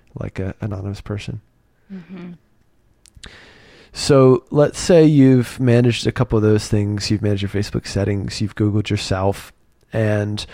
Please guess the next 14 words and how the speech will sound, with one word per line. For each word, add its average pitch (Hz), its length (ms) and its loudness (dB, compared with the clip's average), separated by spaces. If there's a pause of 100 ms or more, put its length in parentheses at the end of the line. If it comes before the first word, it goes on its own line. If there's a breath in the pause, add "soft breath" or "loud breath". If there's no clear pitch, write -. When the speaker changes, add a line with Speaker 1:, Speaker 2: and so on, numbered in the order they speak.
(460 loud breath)
Speaker 1:
from 131 360 -2
there, 131 580 6 (560)
let's 143 240 0
say 175 100 4
you 139 140 6
are 147 180 6
putting 135 400 2
out, 107 320 0 (1600)
uh, 120 300 0
a 139 60 -2
good 127 180 2
bit 120 120 2
of 113 80 -4
content, 101 500 -4